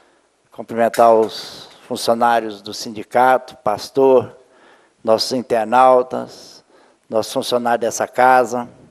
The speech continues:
e nossos ouvintes da Rádio Pomerana. Ontem a gente foi em Vitória assistir o bom de bola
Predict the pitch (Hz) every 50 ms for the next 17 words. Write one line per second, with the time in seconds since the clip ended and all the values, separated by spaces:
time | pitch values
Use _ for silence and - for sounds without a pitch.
0 | _ _ _ _ _ _ - - 120 120 123 123 123 120 104 - - - 117 107
1 | 117 117 107 107 113 123 113 - 117 107 104 113 110 - - 120 120 113 110 104
2 | 101 92 90 82 78 _ _ _ _ _ _ _ _ _ _ _ _ _ _ _
3 | _ _ _ _ _ _ - - 135 156 156 - 175 160 151 131 151 151 139 -
4 | - - - - 135 139 139 135 127 117 - - - - - - - - _ _
5 | - - - 123 127 127 123 113 113 117 _ - 135 139 143 143 135 123 117 104
6 | 95 - - - _ _ _ _ _ _ _ _ _ _ - 117 113 - - 135
7 | 120 - - - 143 147 143 127 123 139 139 139 127 127 120 110 127 131 123 120
8 | 113 104 92 87